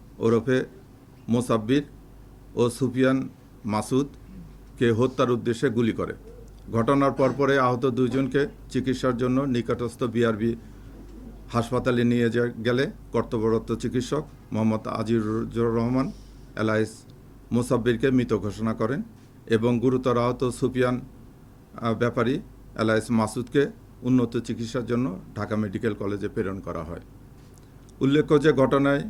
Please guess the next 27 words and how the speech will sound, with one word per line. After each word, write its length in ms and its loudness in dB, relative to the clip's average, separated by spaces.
নিহতের 420 2
স্ত্রী 240 -2
বাদী 320 2
হয়ে 260 4
অজ্ঞাতনামা 600 0
চার 200 -2
পাঁচজনকে 640 -2
আসামি 380 -2
করে 260 -2
তেজগাঁ 320 2
থানায় 300 0
আট 240 0
তারিখে 260 0
একটা 180 -2
মামলা 340 -2
দায়ের 260 0
করে। 220 -4
পরবর্তীতে 560 6
মামলাটি 600 2
নিবিড় 360 4
তদন্তের 440 0
জন্য 320 0
ঢাকা 220 -2
মহানগর 520 0
গোয়েন্দা 320 -4
পুলিশের 380 -6
নিকট, 300 -4